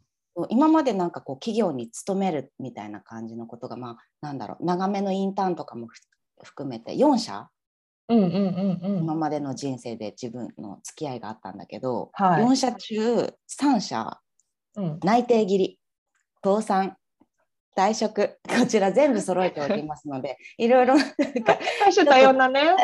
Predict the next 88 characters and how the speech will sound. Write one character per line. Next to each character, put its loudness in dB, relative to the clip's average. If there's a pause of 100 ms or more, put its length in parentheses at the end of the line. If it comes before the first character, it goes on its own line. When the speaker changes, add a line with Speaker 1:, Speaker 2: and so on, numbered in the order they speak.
(460)
Speaker 1:
多 4
種 -4
多 4
様 4
な 0 (120)
会 0
社 -2
の 0
辞 0
め -2
方 -4
を -6 (280)
し -16
て 0
き -20
て -4
る -8
の -8
で、 -6 (200)
Speaker 2:
は -2
い -2
は -2
い。 -4
Speaker 1:
な 0
ん -4
か、 -6 (140)
<laughs> 0
参 2
考 0
に -4
な 0
る 0
か -2
ど -2
う -12
か -8
っ -10
て -
言 -12
っ -18
た -6
ら -4
あ -8
れ -8
だ -8
け -12
ど、 -16
ま 0
あ、 -8
で 2
も、 4 (260)
最 2
後 2
の 0
ね、 -2
と -8
こ -4
ろ -2
は -2
自 -8
分 -8
で -8
退 -8
職 -12
し -20
て、 -12
自 -10
分 -12
の -10
や -8
り -10
た -6
い -6
方 -8
面 -6
に -12
こ -16
う -20
切 -14
り -8
替 -10
え -16
て -16
い -12
っ -20
た -14
か -14
ら、 -12